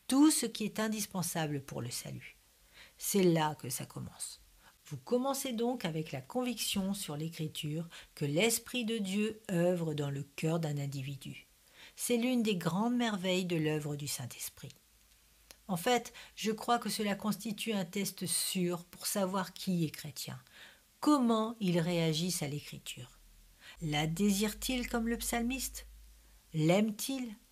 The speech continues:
Ont-ils faim d'elle ? Voyez-vous, les personnes non régénérées et non délivrées ne réagissent pas de cette manière à la Bible. Elles ne disposent d'aucune habileté morale pour réagir à la Bible. Elles n'ont aucune faculté de l'aimer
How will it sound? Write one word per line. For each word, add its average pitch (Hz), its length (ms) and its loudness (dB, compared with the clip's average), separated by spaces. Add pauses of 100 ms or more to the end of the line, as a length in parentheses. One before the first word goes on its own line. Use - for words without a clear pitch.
(200)
Ont-ils 175 400 2
faim 226 340 0
d'elle ? 247 400 0 (640)
Voyez-vous, 233 440 4
les 214 120 4
personnes 185 540 4
non 185 160 6
régénérées 156 720 2
et 175 140 2
non 165 240 6
délivrées 160 580 0
ne 190 160 4
réagissent 196 500 2
pas 254 180 -4
de 196 100 -2
cette 165 280 -6
manière 170 400 2
à 151 60 -4
la 143 100 -4
Bible. 143 320 -8 (560)
Elles 170 140 2
ne 160 80 6
disposent 165 480 2
d'aucune 180 400 2
habileté 165 560 0
morale 185 600 4
pour 165 160 -4
réagir 165 480 0
à 165 60 -2
la 156 120 -4
Bible. 175 340 -4 (460)
Elles 165 140 6
n'ont 185 160 8
aucune 180 240 6
faculté 170 640 0
de 196 120 6
l'aimer 165 580 4